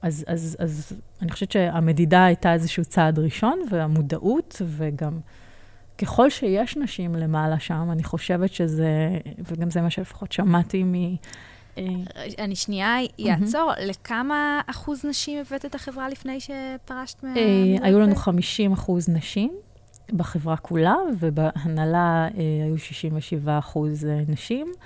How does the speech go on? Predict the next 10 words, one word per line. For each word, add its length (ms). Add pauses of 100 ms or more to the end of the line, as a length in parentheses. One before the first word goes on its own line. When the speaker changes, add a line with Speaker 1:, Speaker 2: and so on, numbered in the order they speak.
(380)
Speaker 2:
שזה 400
נתון, 420
אה, 120
מטורף, 640 (100)
Speaker 1:
כן. 120
Speaker 2:
גם 240
ביחס 480
להיום, 640
ביחס 440
לסטארט-אפים, 1000